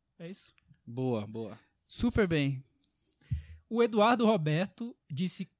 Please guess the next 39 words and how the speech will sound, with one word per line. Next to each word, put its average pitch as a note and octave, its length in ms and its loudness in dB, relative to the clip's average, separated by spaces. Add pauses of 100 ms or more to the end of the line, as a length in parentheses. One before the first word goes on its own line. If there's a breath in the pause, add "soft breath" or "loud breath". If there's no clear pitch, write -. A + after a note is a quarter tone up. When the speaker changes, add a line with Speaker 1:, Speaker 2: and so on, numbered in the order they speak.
(100)
Speaker 1:
"Caros B3 240 0
varandeiro-, G3+ 680 -2
caros A3+ 240 0
varandeiros, E3+ 580 -2
o F3 60 -4
top G3+ 260 -2
cinco G#3+ 300 -8
dos F#3 160 -4
irmãos F#3 300 -2
Coen", F3 580 0 (240)
que E3 80 -4
a D#3+ 80 -4
gente D#3+ 180 -2
falou D#3+ 200 -2
na D#3 140 -2
edição D3 320 -2
passada D3 360 -2
também, E3+ 480 0
Speaker 3:
Isso. D#3+ 360 -6 (340)
Speaker 1:
é, E3 540 4
"foi G#3 200 4
impecável. G#3 760 2 (380)
A F3+ 100 2
seguir, G3+ 380 0
deixo G3 300 0
minhas G3+ 240 -2
humildes G#3 420 2
menções G3+ 380 -2
honrosas F3+ 460 2
que G3+ 100 -2
não G3+ 120 0
se - 100 -2
restri-, G#3 280 -2
restringem F#3+ 500 2
só G3+ 200 -2
a G3 40 2
Hollywood." E3+ 580 0 (380)
Ele F3 80 -2
falou G#3 380 0